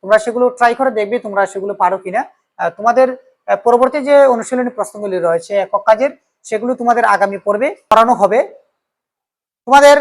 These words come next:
আহ, বার্ষিক পরীক্ষা যে সিলেবাস রয়েছে, তোমাদের প্রত্যেকটি পাঠের যতগুলি প্রশ্ন তোমাদের বার্ষিক পরীক্ষার জন্য গুরুত্বপূর্ণ, প্রত্যেকটি প্রশ্ন ধারাবাহিকভাবে সমাধান করে দেওয়া হবে ইনান লার্নিং হোম চ্যানেলের পক্ষ থেকে।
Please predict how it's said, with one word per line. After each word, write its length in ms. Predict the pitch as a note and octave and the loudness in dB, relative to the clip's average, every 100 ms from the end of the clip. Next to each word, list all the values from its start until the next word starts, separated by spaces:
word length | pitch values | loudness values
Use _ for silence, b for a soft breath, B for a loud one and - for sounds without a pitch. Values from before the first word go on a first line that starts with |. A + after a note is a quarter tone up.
| C#4+ | 2
আহ, 180 | A#3 A3+ G3 - | 4 4 2 -2
বার্ষিক 340 | A3 A#3 C4 C#4 | 2 2 2 -4
পরীক্ষা 300 | D4 C4 C#4 | -2 2 2
যে 140 | B3+ A#3+ A#3 - - | 6 4 4 -2 -12
সিলেবাস 440 | - A#3+ B3+ B3+ | 0 4 4 4
রয়েছে, 340 | G#3 G#3 D4 | 2 4 0
তোমাদের 480 | D#4 - - A3+ A3+ | -6 -8 -6 -2 -2
প্রত্যেকটি 640 | A3+ C#4+ - E4 - - D4+ | 0 -2 -2 -12 -10 -8 -4
পাঠের 680 | - G3+ A3+ F#3+ C#3 _ _ _ _ | 2 2 2 -2 -4 _ _ _ _
যতগুলি 400 | F#3 A#3+ C#4 D4+ | -6 -4 -2 -2
প্রশ্ন 340 | D4 A3 - A3+ | -2 -4 -4 -4
তোমাদের 340 | G#3+ G#3 G3+ | 0 0 0
বার্ষিক 300 | F#3+ F#3+ G3+ | 0 -2 -4
পরীক্ষার 360 | - G3+ G3 E3+ | -10 -8 -6 -6
জন্য 200 | E3+ D#3+ | -8 -8
গুরুত্বপূর্ণ, 500 | E3+ - F#3 A3+ A#3+ | -10 -10 -10 -6 -6
প্রত্যেকটি 480 | A3 G#3+ A#3 - | -6 -10 -16 -16
প্রশ্ন 360 | B3 G3+ - G#3+ | -10 -8 -8 -4
ধারাবাহিকভাবে 680 | F#3+ F#3+ G3 G3+ G3+ A3 A#3 | 2 2 2 0 -2 -2 -4
সমাধান 360 | F#3+ F3 F#3 | -4 -6 -6
করে 200 | F#3 E3+ | -4 -4
দেওয়া 180 | D#3+ D3+ | -2 -4
হবে 220 | D#3 A#3+ C#4+ _ _ _ | -2 -4 -6 _ _ _
ইনান 220 | G3+ A3+ | -4 0
লার্নিং 280 | A#3 A3+ A#3 | 2 2 2
হোম 160 | A3+ A3 | -6 -6
চ্যানেলের 420 | A3 G3+ G3+ G3+ | -6 -6 -4 -4
পক্ষ 260 | G3+ - E3+ | -6 -12 -12
থেকে। 260 | F#3+ C#4+ | -12 -12